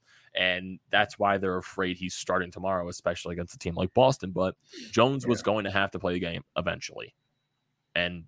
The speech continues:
Speaker 1: tomorrow is the game that he's gonna have to play. Simple as that.
Speaker 2: Yeah.
Speaker 1: You can't, you can't, you can't just not start him because you're afraid that
Speaker 2: He's
Speaker 1: he's
Speaker 2: gonna
Speaker 1: gonna
Speaker 2: play
Speaker 1: let
Speaker 2: this
Speaker 1: in
Speaker 2: year. <laughs>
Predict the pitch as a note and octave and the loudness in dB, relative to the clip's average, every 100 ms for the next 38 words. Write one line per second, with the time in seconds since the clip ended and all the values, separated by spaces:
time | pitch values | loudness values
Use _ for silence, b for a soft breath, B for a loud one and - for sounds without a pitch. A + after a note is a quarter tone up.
0 | - F2+ E2+ F#2 A2+ A#2 - F#2 F2 F2+ | -12 -4 2 4 2 -2 -10 -10 -10 -10
1 | F2 E2 F#2+ E2+ D#2 - E2 - A#2 C#3 | -8 -6 -6 -6 -8 -6 -8 -4 2 2
2 | D#2 _ _ _ _ _ - - - _ | 2 _ _ _ _ _ -20 -20 -20 _
3 | _ - - F#2+ G#2 G#2+ G2+ G#2+ - _ | _ -10 -4 0 2 2 4 2 0 _
4 | _ _ - C3+ A2 - - G2+ - - | _ _ -10 -8 -8 -4 0 0 -2 -6
5 | G2+ G2+ B2+ G#2+ - B2+ A2+ G#2 F2+ A2 | -4 -2 -2 0 2 2 2 -2 0 0
6 | - - - G2+ G#2 F2+ F2 D#2+ F2 F2+ | 0 -4 2 4 4 0 -2 0 0 -2
7 | F2+ b b G2+ F2+ - F#2+ G2+ G2 C#3+ | -8 b b 0 0 -2 0 0 4 4
8 | D3+ E3+ F3 B2 B2+ C3 - - E2+ D#2 | 6 8 8 8 8 8 6 2 -4 -6
9 | - - | -8 -14